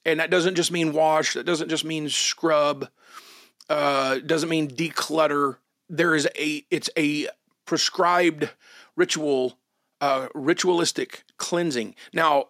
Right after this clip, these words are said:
as apostolics, we're kind of, we don't really like the term ritual or ritualistic, and we understand. I understand. But this is, it is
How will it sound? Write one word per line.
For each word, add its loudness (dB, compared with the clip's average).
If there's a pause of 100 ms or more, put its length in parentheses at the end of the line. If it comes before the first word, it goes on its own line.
(100)
as 2
apostolics, 2
we're -6
kind -2
of, -8 (280)
we 0
don't 2
really 4
like -2 (300)
the -6
term 0 (140)
ritual -6
or -4
ritualistic, -6 (420)
and 2
we 4
understand. -2 (300)
I 2
understand. -2 (360)
But 0
this 4
is, 4
it 2
is 4